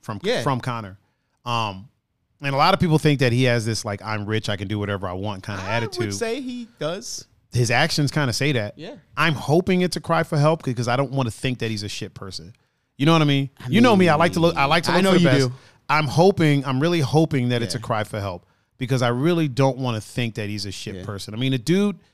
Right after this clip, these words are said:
Speaker 1: here's the thing.
Speaker 2: With me, he's, <laughs> uh, with me, he's already burned those three strikes. So
Speaker 1: Oh, really?
Speaker 2: I kinda think he's just a shit person. <laughs>
Speaker 1: I mean, yeah. It, listen, uh, that, that you would, you wouldn't be wrong for thinking that,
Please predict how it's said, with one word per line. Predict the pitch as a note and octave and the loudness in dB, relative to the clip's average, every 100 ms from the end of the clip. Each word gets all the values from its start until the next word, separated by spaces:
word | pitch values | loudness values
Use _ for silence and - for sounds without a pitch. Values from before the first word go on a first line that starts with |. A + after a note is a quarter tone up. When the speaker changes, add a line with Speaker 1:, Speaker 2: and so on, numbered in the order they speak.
| _ | _
Speaker 1:
here's | - G#3+ | -2 0
the | F3+ | 0
thing. | - F#2 - | -6 -10 -8
Speaker 2:
With | C3 - | -4 4
me, | D3+ F#3 | 4 4
he's, | D3 D3 F#3+ | 2 -2 -6
<laughs> | - | -6
uh, | C#3+ | -6
with | C#3+ C#3 | -2 -2
me, | D#3+ F3+ | 0 0
he's | D#3 C#3 | 0 0
already | C#3 C3+ A#2 | 0 -2 -4
burned | G#2 B2+ A#2 | -4 -4 -4
those | G#2+ A2+ A2 - - | -6 -8 -10 -12 -8
three | A2 G#2+ | -6 -6
strikes. | - G#2+ F2 - - _ | -4 -6 -6 -12 -14 _
So | - G#2+ F#2+ F2+ - | -8 -6 -6 -8 -2
Speaker 1:
Oh, | C3+ | -2
really? | B2 D3 D3 - | 0 -4 -8 -10
Speaker 2:
I | A2 | -6
kinda | C3+ C3 | -4 -4
think | A#2+ B2 | -4 -4
he's | B2 G#2 | -6 -6
just | A#2 | -6
a | G#2 | -4
shit | - A2+ - | -2 -2 -2
person. | G#2+ F#2+ E2+ G2 _ - | -2 -2 -6 -8 _ 0
<laughs> | - - - - - - - | 0 0 -20 -20 -20 -20 -2
Speaker 1:
I | E3+ | 2
mean, | G#3+ | 4
yeah. | A3 C#4+ C#3 | 4 4 2
It, | D#3+ C#3+ - | -4 -10 -8
listen, | D#3+ A#3+ E3+ C3 | -4 -4 -4 -6
uh, | C3+ B2+ B2+ | -8 -8 -2
that, | D3 E3+ C3 | 0 0 0
that | C#3 | -2
you | C3 D3+ | 2 2
would, | E3+ E3+ | 4 4
you | C3 | 4
wouldn't | C3 G3+ A3+ | 4 4 4
be | F#3+ F3+ | 2 2
wrong | C3 C#3 D3+ D#3 | 4 4 2 2
for | - | 0
thinking | B2 C#3 C#3 D#3 D3+ | 0 2 2 2 0
that, | D#3 E3+ | 0 -2